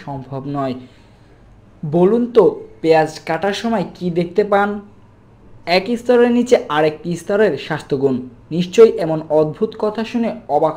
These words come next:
হচ্ছেন। তবে জেনে রাখুন, প্রতিদিনের রান্নায় ব্যবহৃত অনেক বেশি পরিচিত এই খাদ্য উপাদানটি বিবিধ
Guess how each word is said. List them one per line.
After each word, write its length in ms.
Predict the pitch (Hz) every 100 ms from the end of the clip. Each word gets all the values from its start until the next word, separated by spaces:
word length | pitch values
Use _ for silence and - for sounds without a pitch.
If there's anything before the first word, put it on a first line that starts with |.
| 202
হচ্ছেন। 360 | 208 - 214 135 - - - - _ _ -
তবে 180 | 180 196 165
জেনে 260 | 160 165 165
রাখুন, 280 | 180 170 143 127
প্রতিদিনের 600 | 170 175 214 226 233 165
রান্নায় 420 | 160 180 214 180 156
ব্যবহৃত 380 | 147 160 156 160 - 165
অনেক 180 | 202 196
বেশি 240 | 214 208 220
পরিচিত 340 | 226 226 233 - 160 147
এই 80 | 143 -
খাদ্য 300 | 156 151 175 202
উপাদানটি 440 | 214 214 220 214 180
বিবিধ 360 | 147 151 185